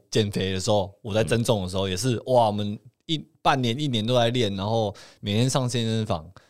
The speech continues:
Speaker 1: 的那种感觉，就是我前面早上起来三个小时，我就要做这件事情，
Speaker 2: 嗯，嗯。
Speaker 1: 啊，这件，哦，结束了，check。好，下午，啊，要做什么其他事情，对吧？所以我可以把它分得比较开吧。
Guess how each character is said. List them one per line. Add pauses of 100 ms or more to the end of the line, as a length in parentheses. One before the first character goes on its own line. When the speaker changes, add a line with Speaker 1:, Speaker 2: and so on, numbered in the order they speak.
(120)
Speaker 1:
的
那
种
感
觉，
就
是 (360)
我
前
面 (420)
早
上
起
来
三
个
小
时，
我
就
要
做
这
件
事
情，
Speaker 2:
嗯，
嗯。
Speaker 1:
啊，
这
件，
哦， (340)
结
束
了，
check。 (400)
好，
下
午， (280)
啊，
要
做
什
么
其
他
事
情， (400)
对
吧？
所
以 (480)
我
可
以
把
它
分
得
比
较 (580)
开
吧。